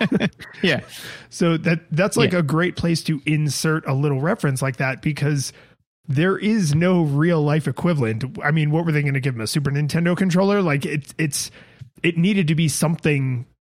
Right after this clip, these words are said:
Speaker 2: magical, like some kind of magical interaction with the magical castle. So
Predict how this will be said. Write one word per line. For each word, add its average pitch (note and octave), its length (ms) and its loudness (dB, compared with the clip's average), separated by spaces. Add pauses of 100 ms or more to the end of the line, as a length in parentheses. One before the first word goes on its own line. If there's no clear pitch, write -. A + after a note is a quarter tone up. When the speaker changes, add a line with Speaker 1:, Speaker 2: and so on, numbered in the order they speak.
Speaker 2:
magical, C3 760 0
like C3 180 -4
some D3 160 -2
kind C#3+ 180 -2
of B2 140 -6
magical B2+ 800 -2 (260)
interaction C#3 880 -2
with B2+ 300 -4
the C3+ 100 -2
magical C3 480 -2
castle. C3 420 -4
So C3 240 -2